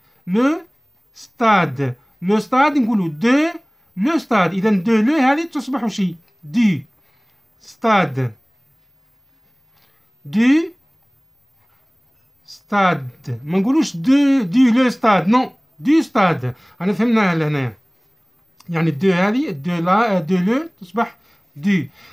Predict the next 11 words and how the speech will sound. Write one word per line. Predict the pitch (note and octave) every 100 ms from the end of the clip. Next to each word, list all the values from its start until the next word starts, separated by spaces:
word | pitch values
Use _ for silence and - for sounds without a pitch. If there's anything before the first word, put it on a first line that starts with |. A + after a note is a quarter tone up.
| -
Bon. | B3 G3+ - _ _ _
Près | - D4+ F4+ B3+
du | B3+ E4+ G4 - _ G3+
ou | F3
bien, | G#3+ C4+
euh, | A3+
de | F#3+ E3+ F4
ou | C4+
bien | G#3+ D#4 E4+ _ _
du. | D#3 G#3+ E3+ - _
Près | B3+ D#4+